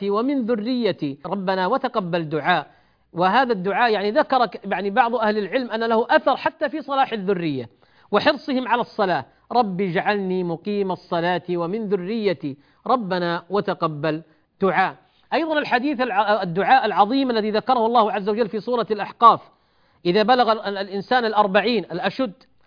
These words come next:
حتى إذا بلغ أشده وبلغ أربعين سنة" قال، ماذا قال؟ قال: "رب أوزعني أن أشكر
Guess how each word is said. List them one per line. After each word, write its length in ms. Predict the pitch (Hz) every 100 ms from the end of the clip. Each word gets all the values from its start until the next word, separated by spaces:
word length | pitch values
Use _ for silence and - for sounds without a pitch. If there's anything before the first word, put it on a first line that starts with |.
| _
حتى 280 | 226 - 233
إذا 300 | 202 202 196
بلغ 500 | 226 226 196 202 202
أشده 580 | - 208 180 180 151 131 _ _
وبلغ 460 | 160 175 233 226 220 220
أربعين 520 | 220 208 196 240 233
سنة" 360 | - 247 254 254 _ _
قال، 240 | 185 165 123 _ _ _ _ -
ماذا 220 | 190 180
قال؟ 320 | 170 165 190 - _ _ _ _
قال: 240 | 175 170 170
"رب 340 | 165 160 151
أوزعني 840 | 170 165 151 151 147 170 175 170 - _ 165
أن 140 | 170
أشكر 380 | 175 170 -